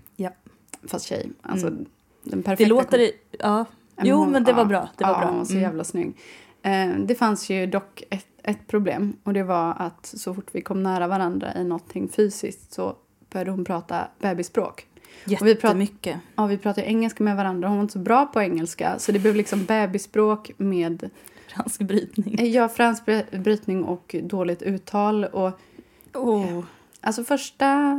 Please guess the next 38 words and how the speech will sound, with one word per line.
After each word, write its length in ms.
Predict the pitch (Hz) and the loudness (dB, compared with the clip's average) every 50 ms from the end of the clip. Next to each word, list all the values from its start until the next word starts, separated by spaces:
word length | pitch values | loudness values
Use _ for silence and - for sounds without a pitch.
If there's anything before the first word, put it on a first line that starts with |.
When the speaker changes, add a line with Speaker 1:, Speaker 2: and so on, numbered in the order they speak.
| 269 | 0
Speaker 2:
dygnet 380 | 233 214 208 175 185 190 196 - | 0 0 0 0 0 -2 -4 -4
kunde 200 | - 196 190 190 | -4 -4 -2 0
jag 80 | 180 196 | 0 2
överseende. 500 | 202 180 180 - - - - 185 208 226 | 0 0 0 -2 -4 -4 -2 -2 -2 -2
Speaker 1:
Mm. 340 | 214 208 202 196 190 180 170 | 0 2 2 2 0 0 -2
Speaker 2:
Men 100 | 190 226 | -2 -2
så 60 | 208 | -2
gick 320 | 202 185 202 208 - - - | -2 -2 -4 -6 -6 -2 0
det 60 | 269 | 2
inte. 200 | 277 247 - - | 2 2 2 2
Det 100 | 214 240 | 2 4
var 80 | 233 254 | 4 4
lite 300 | 285 277 277 - 247 240 | 2 2 2 0 0 2
som, 240 | 254 233 233 220 | 2 2 2 2
mm, 420 | 190 - 202 208 185 156 143 - 196 - | 2 0 0 0 0 -2 -4 -6 -6 -2
på 100 | - 196 | -2 0
din 160 | 190 175 190 | 0 0 -2
fest 420 | - - 220 - - - - - | -2 -4 -4 -4 -6 -8 -2 0
att 80 | 185 143 | 0 0
äta 220 | 185 - - 185 190 | 0 -2 -4 -2 -2
hjärna. 520 | 190 190 180 180 180 185 196 196 - - - - | 0 0 0 0 0 2 2 0 0 -2 -4 0
Speaker 1:
Ja. 220 | - 220 214 214 208 214 - - - - - - - - 208 | 2 4 4 4 2 2 2 0 2 0 -2 -10 -12 -6 0
<laughs> 480 | - 247 226 - - - - - - | 2 2 2 2 0 -6 -16 -8 -2
Jag, 380 | - 202 202 202 202 190 - - | 2 4 4 4 4 2 0 2
jag 120 | 208 196 | 2 4
har 220 | 202 214 214 196 190 | 4 6 6 4 4
precis 300 | - 196 190 196 185 - | 2 0 0 0 0 0
haft 220 | 185 175 - - | 0 0 0 0
en 100 | 175 175 | 0 0
Halloweenfest 680 | 180 175 170 175 185 185 170 165 165 - 185 180 - - | 0 0 0 2 2 2 0 0 0 0 -2 -2 -2 -2
där 80 | 175 | 0
jag 140 | 170 165 160 | 0 0 2
bjöd 280 | 165 170 160 151 160 - | 2 0 0 0 -2 -4
på 240 | - 170 165 160 - | -4 -2 0 0 0
hjärna, 440 | - 190 202 196 185 175 180 226 339 - - _ _ - - - - - - - | 2 2 4 4 4 4 2 0 0 -2 -6 _ _ -20 -20 -20 -20 -20 -8 0
inälvor 680 | - 262 220 202 190 175 170 170 165 170 170 - - | 4 6 6 6 6 4 2 2 2 2 2 2 0
och 180 | 170 - - - | -2 -4 -4 -8
spya 460 | - - - 226 208 180 190 233 | -6 -2 0 2 2 4 4 2